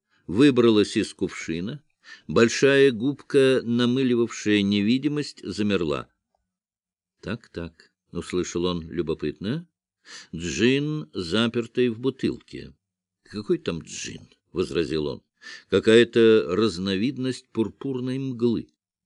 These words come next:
Какой-то новый неизвестный её вид». «Новый и неизвестный вид заслуживает того, чтобы его как-то назвать», произнесла невидимая Йеннифер.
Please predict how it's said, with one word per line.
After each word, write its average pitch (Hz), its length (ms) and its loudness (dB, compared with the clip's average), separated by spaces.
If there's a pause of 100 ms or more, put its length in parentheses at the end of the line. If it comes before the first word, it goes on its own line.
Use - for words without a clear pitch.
(340)
Какой-то 131 480 4
новый 147 440 2
неизвестный 143 920 -4
её 120 400 0
вид». 135 460 -6 (1080)
«Новый 127 800 0
и 117 220 -2
неизвестный 110 880 -2
вид 95 480 -6 (560)
заслуживает 87 1080 2
того, 135 340 2
чтобы 110 640 0
его 110 340 0
как-то 131 520 -2
назвать», 117 760 -4 (420)
произнесла 87 800 0
невидимая 90 600 -2
Йеннифер. 78 680 -2